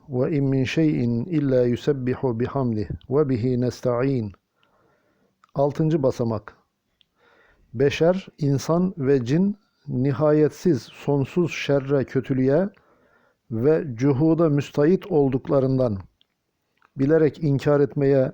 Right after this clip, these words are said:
elverişli olduklarından nihayetsiz, sonsuz bir temerrüt, inatçılık ve bir tuğyan, azgınlık, taşkınlık yaparlar. İşte bunun için Kur'an-ı Kerim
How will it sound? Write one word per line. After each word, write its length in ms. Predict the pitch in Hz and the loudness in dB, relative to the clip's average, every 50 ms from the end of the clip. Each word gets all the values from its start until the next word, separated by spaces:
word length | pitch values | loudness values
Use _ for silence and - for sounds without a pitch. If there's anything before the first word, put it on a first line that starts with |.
| - | -4
elverişli 580 | - 139 131 139 135 139 139 139 135 - - 190 | -2 -2 0 2 2 2 2 2 0 -2 0 0
olduklarından 920 | 180 151 139 131 123 127 - 160 135 131 127 131 127 123 147 165 185 180 - _ _ _ _ _ _ _ _ _ _ _ _ _ - | 2 2 2 0 -2 -4 -2 0 0 0 0 0 0 0 2 2 0 -2 -2 _ _ _ _ _ _ _ _ _ _ _ _ _ -6
nihayetsiz, 920 | 131 131 143 139 147 151 156 156 160 160 151 - - 190 175 131 - - - _ - | -2 0 0 2 4 4 4 4 4 4 2 0 0 0 0 0 0 -6 -20 _ -20
sonsuz 720 | - - - 156 160 156 143 - - 196 202 170 151 143 | -16 -8 -2 0 0 0 0 0 2 2 2 2 0 2
bir 160 | 143 156 143 123 | 2 2 0 0
temerrüt, 680 | - - 156 143 147 147 135 135 139 123 - - - | 0 -2 0 2 2 2 2 2 0 0 -2 -4 -4
inatçılık 720 | 147 135 139 139 135 - - 139 139 160 185 185 - _ _ _ _ _ _ _ _ _ _ _ - | -2 0 0 0 -2 -2 -4 0 0 0 0 0 -4 _ _ _ _ _ _ _ _ _ _ _ -10
ve 300 | 160 123 117 139 156 147 | -6 -2 2 2 2 4
bir 240 | 147 165 156 160 - - _ _ - | 4 2 2 0 -4 -8 _ _ -4
tuğyan, 540 | - 151 151 147 147 160 175 165 151 156 165 175 180 _ _ _ _ _ _ _ _ _ _ _ _ _ _ _ _ _ _ _ _ _ - - | 0 2 4 4 6 4 4 2 0 -2 -4 -10 -18 _ _ _ _ _ _ _ _ _ _ _ _ _ _ _ _ _ _ _ _ _ -6 0
azgınlık, 540 | 147 139 135 139 143 156 156 156 156 - - | 0 2 2 2 2 2 2 2 0 -2 0
taşkınlık 560 | - 151 143 - - 156 151 151 156 156 - | 0 0 0 0 0 0 0 0 0 0 0
yaparlar. 680 | 139 120 - 131 120 107 110 107 104 - - - - - - - - _ _ _ _ _ _ _ - | 0 0 0 0 0 0 0 -2 -4 -4 -8 -16 -18 -20 -18 -18 -20 _ _ _ _ _ _ _ -6
İşte 480 | 165 143 - - - 202 185 170 156 143 | -6 -4 -4 -2 2 2 2 2 2 2
bunun 220 | 151 180 202 185 | 2 2 4 2
için 260 | 156 - - 151 147 | 2 0 0 -2 -2
Kur'an-ı 460 | 131 - - 151 170 175 170 165 156 | -2 0 0 2 2 2 2 2 0
Kerim 400 | 147 - 143 135 156 190 214 226 | 0 2 2 2 4 2 2 0